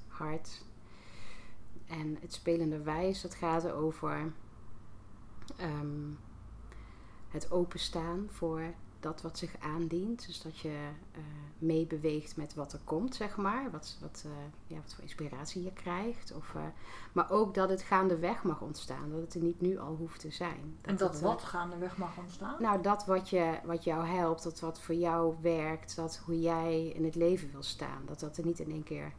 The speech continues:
Speaker 1: is. Dat is een ontwikkelproces. En, ehm,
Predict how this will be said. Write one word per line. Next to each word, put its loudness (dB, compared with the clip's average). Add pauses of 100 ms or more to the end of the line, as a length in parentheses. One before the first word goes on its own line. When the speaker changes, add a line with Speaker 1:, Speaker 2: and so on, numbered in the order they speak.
(140)
Speaker 1:
is. 0
Dat -10
is -8
een -4
ontwikkelproces. 0 (120)
En, 0
ehm, -2